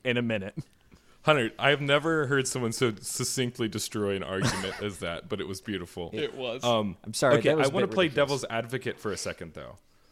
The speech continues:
Speaker 2: because actually, there's a, there's a argument here. I think it'll be fruitful. We are like God. He said we're like God. We were made in the image of God.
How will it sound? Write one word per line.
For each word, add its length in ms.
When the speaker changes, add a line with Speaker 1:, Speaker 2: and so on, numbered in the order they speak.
Speaker 2:
because 840
actually, 760
there's 240
a, 140
there's 420
a 260
argument 500
here. 440
I 60
think 180
it'll 100
be 120
fruitful. 520
We 220
are 480
like 340
God. 460
He 200
said 460
we're 160
like 260
God. 240
We 160
were 140
made 300
in 100
the 120
image 420
of 160
God. 340